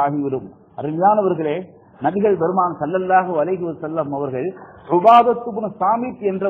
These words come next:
ஒரு தோழருடைய வீட்டுக்கு செல்கிறார்கள். அவருடைய கதவை தட்டுகிறார்கள், அவர் திறக்கவில்லை. இரண்டாவது முறையும் தட்டினார்கள்,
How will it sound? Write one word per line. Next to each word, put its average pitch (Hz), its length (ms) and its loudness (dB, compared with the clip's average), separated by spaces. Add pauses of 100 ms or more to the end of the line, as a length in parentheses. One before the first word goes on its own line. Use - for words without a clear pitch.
ஒரு 165 100 -4 (100)
தோழருடைய 185 500 0
வீட்டுக்கு 180 400 -6
செல்கிறார்கள். 139 560 -6 (760)
அவருடைய 202 280 2 (100)
கதவை 226 320 2 (640)
தட்டுகிறார்கள், 185 760 0 (220)
அவர் 180 240 -2
திறக்கவில்லை. 180 600 -2 (520)
இரண்டாவது 240 540 6
முறையும் 233 320 -4
தட்டினார்கள், 185 540 -4